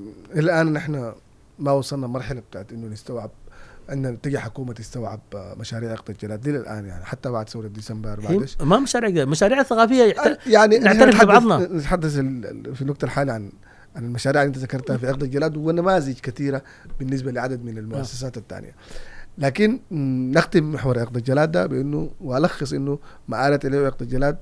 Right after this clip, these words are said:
Speaker 1: ممكن يكون في الفترة الأخيرة، آه، هو سوء إدارة.
Speaker 2: سوء إدارة وسوء سلطة في الدولة ذاتها ما، ما، يعني.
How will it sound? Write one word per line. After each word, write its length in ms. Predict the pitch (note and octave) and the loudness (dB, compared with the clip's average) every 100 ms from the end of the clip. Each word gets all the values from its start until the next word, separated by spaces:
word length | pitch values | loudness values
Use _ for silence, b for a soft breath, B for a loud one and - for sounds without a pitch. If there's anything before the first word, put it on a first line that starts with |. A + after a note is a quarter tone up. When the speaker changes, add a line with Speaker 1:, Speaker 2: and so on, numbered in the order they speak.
| - | -10
Speaker 1:
ممكن 200 | B2+ A#2+ | -12 -12
يكون 360 | A2+ B2+ B2+ | -10 -10 -10
في 60 | C3 | -12
الفترة 260 | A#2+ - B2+ | -12 -8 -6
الأخيرة، 400 | A#2+ - C#3 F3 b b b - C#3 | -4 -2 -4 -4 b b b -16 -12
آه، 520 | A#2+ A2+ G#2+ G#2 G2+ G#2+ G2+ - G1+ - | -8 -6 -6 -8 -14 -18 -20 -20 -20 -12
هو 300 | C3+ B2 A#2 - _ _ - | -8 -8 -8 -14 _ _ -14
سوء 220 | D3+ C3+ | -10 -8
إدارة. 280 | A2 G#2 - - - - - - - - - - - _ - _ _ - | -8 -10 -14 -10 -8 -8 -10 -16 -20 -20 -20 -20 -20 _ -20 _ _ -10
Speaker 2:
سوء 220 | - E3 | -2 2
إدارة 200 | E3 G#3+ | 4 4
وسوء 180 | G#3 D#3+ | 4 0
سلطة 300 | E3+ D3 C3 | 0 0 -2
في 260 | C#3 - | -4 -8
الدولة 340 | E3 D3+ D3+ C#3 | -4 2 2 2
ذاتها 220 | C3+ A#2+ | 0 -2
ما، 180 | B2 C3 | -8 -10
ما، 560 | C#3 C3 C3+ C#3 C3 | -10 -12 -14 -16 -16
يعني. 180 | C3 A2+ | -16 -14